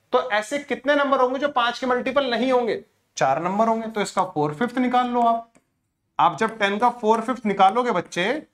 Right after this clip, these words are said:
फ़ाइव वन जा फ़ाइव, फ़ाइव टू जा टेन। So there are eight numbers, there are eight numbers which are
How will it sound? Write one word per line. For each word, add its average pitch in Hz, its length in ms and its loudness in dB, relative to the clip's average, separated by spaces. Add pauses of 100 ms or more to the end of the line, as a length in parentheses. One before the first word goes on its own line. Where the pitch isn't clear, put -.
(220)
फ़ाइव 214 200 2
वन 226 120 -4
जा 240 100 2
फ़ाइव, 226 360 -6
फ़ाइव 220 160 2
टू 220 140 -6
जा 233 140 -2
टेन। 254 280 -6 (360)
So 254 180 -2
there 220 240 0
are 277 140 2 (200)
eight 254 300 0
numbers, 151 500 -6 (960)
there 190 240 4
are 262 100 2 (220)
eight 294 280 0
numbers 208 600 0
which 208 160 -2
are 247 160 2